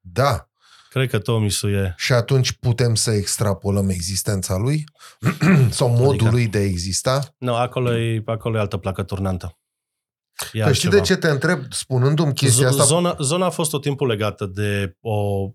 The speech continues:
Speaker 2: de un soi de autoritate.
Speaker 1: Ne întoarcem la comerț, care a ținut Tomisu în picioare.
Speaker 2: Da, dar acolo vorbim și de, și de o linie de apărare pe, pe Dunăre.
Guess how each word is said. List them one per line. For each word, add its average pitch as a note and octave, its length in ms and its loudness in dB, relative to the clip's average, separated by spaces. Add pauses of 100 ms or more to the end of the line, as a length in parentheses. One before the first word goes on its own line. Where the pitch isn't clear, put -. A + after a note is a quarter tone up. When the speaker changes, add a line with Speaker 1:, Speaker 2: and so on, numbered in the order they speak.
(160)
Speaker 2:
de G2+ 340 -6
un G2+ 120 -2
soi G2+ 220 -2
de G2+ 60 -2
autoritate. G2 640 -4
Speaker 1:
Ne A2 60 0
întoarcem A2 420 -2
la G#2 80 0
comerț, F2+ 420 -4 (880)
care G#2 260 0
a G2 60 2
ținut G#2 420 0 (380)
Tomisu G#2+ 460 -2
în C3+ 100 -6
picioare. F#2+ 500 -4 (640)
Speaker 2:
Da, G#2+ 640 0
dar F3 140 -2
acolo F3 280 -2
vorbim E3 400 -4
și - 200 -4
de, C#3+ 380 0
și G#2 180 -6
de C3+ 60 -4
o D#3 40 0
linie C3+ 260 0
de G#2 100 -2
apărare G2 640 -4 (140)
pe, F#2+ 520 -4 (120)
pe G2 280 -4
Dunăre. F2 420 -8